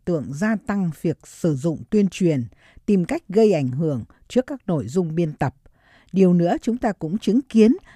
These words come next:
là việc đàn áp và sách nhiễu những người viết blog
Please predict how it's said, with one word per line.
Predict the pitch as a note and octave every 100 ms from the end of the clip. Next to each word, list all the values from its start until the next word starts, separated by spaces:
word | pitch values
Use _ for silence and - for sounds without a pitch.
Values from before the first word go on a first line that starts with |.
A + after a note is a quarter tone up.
| _
là | F3
việc | E3 F3 -
đàn | - F3 D3+
áp | C3+ B3+ - -
và | D#3+
sách | C3 - D4+ -
nhiễu | G#3+ D#3+
những | A3+ G3+ A#3+
người | F3
viết | B2 E3+ A#3+
blog | E3+ A#3+